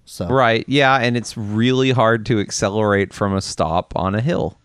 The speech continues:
Speaker 1: Oh, yeah,
Speaker 2: So,
Speaker 1: no, that's
Speaker 2: I mean,
Speaker 1: true.
Speaker 2: there's ups and, there's ups and downs, although as a manual co-host, I have historically been cheaper, but now just to the way that trims on co-hosts <laughs> work, the,
Speaker 1: <laughs> Yeah.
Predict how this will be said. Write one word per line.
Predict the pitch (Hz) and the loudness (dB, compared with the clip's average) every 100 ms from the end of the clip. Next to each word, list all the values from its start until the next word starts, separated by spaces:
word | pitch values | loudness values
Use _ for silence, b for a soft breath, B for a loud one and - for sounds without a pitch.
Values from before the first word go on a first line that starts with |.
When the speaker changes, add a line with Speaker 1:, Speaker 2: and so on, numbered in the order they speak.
| _ _ _ _ _ | _ _ _ _ _
Speaker 1:
Oh, | - 208 | -2 2
yeah, | 233 | 2
Speaker 2:
So, | 196 | 2
Speaker 1:
no, | 202 - | 2 2
that's | 131 127 | 2 2
Speaker 2:
I | |
mean, | 139 | 2
Speaker 1:
true. | 175 | 2
Speaker 2:
there's | 185 175 | 2 2
ups | 165 - 117 | 0 -2 -6
and, | 110 | -4
there's | 127 151 139 | -2 -2 -2
ups | - | -4
and | 104 | -4
downs, | 90 87 90 | -2 -2 0
although | 127 135 120 | 0 2 2
as | 131 113 | 2 0
a | 110 | -2
manual | 107 95 | 0 -2
co-host, | 87 95 90 87 - | -2 -2 -2 -2 0
I | 90 87 - b b b b b _ | 0 0 -4 b b b b b _
have | 156 175 | -2 0
historically | 196 185 247 262 247 180 | 0 -2 0 0 2 0
been | 139 110 | 0 -2
cheaper, | - 147 110 95 | -4 -4 -2 -2
but | 92 98 - - | 0 -2 -4 -4
now | 123 135 123 95 90 _ b b b b b b | -2 0 0 0 -4 _ b b b b b b
just | - 110 - | -10 -10 -8
to | 120 - _ | -8 -10 _
the | 95 101 | -4 -2
way | 90 98 95 | 0 2 2
that | 90 - | -2 -6
trims | - 107 92 95 92 95 | -2 0 0 -2 -2 -4
on | 90 | -4
co-hosts | - 92 98 104 90 - - | -2 -2 0 0 -2 -4 -4
<laughs> | |
work, | 113 113 101 - - B B B | 0 2 0 -2 -10 B B B
the, | - 101 98 92 - 80 | -4 0 2 2 0 -4
Speaker 1:
<laughs> | 135 | -4
Yeah. | 170 | -6